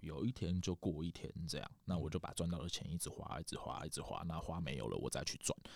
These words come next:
这个算是，呃，我普遍看过，以我自己经验看过最，最大宗的，所有男公关里面占比例最多的就是第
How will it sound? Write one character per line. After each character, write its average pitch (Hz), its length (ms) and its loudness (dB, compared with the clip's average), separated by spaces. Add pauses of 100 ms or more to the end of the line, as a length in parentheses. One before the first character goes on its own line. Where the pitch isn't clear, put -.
(300)
这 107 140 8
个 95 120 10
算 92 220 8
是， 82 480 4 (360)
呃， 87 200 8
我 87 160 10
普 - 160 10
遍 82 180 8
看 85 220 4
过， 76 160 4
以 90 80 10
我 90 100 12
自 90 140 4
己 87 140 6
经 90 160 8
验 90 120 12
看 87 220 8
过 85 160 8
最， 85 260 8 (120)
最 90 180 8
大 87 240 2
宗 - 180 -2 (120)
的， - 180 -6
所 87 160 4
有 87 80 8
男 85 180 4
公 87 160 4
关 85 160 4
里 82 80 2
面 80 300 0 (260)
占 87 220 6
比 69 160 -2
例 82 160 0
最 85 220 4
多 80 180 2
的 67 100 2
就 82 140 2
是 67 320 0
第 98 80 10